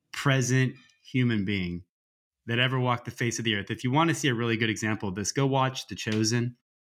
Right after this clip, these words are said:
Go watch how they portray Jesus, especially in season three when he's doing his miracles.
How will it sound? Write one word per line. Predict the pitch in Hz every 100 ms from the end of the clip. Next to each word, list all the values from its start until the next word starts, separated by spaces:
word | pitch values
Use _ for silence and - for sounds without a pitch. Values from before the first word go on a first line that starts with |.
| _ 123
Go | 123
watch | 120 117 -
how | 117
they | 110
portray | - 101 - 113 110
Jesus, | 107 110 110 120 117 -
especially | - 135 131 147 131
in | 123
season | 131 120 117
three | 120 120 120
when | 110
he's | 95 -
doing | 113 117
his | 92
miracles. | 104 110 123 120